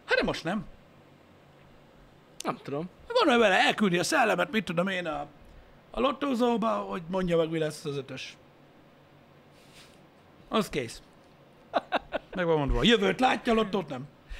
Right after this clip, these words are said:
Speaker 2: Na ez az érdekes a jósokkal kapcsolatban, látod? Sose nyertünk még a lottón.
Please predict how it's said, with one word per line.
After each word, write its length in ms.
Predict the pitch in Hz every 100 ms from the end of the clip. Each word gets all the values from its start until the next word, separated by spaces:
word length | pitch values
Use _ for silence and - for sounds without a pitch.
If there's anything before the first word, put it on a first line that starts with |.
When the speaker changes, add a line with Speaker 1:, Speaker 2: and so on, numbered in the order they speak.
| -
Speaker 2:
Na 100 | 240 262 302
ez 80 |
az 120 | 285 247
érdekes 420 | 208 180 156 170
a 40 |
jósokkal 440 | 160 151 156 147 143
kapcsolatban, 540 | 151 - 147 147 160
látod? 320 | 143 170 196 - - - - - - - -
Sose 300 | - 208 175
nyertünk 340 | 151 127 135
még 140 | 131 127
a 40 |
lottón. 420 | 131 - 160 143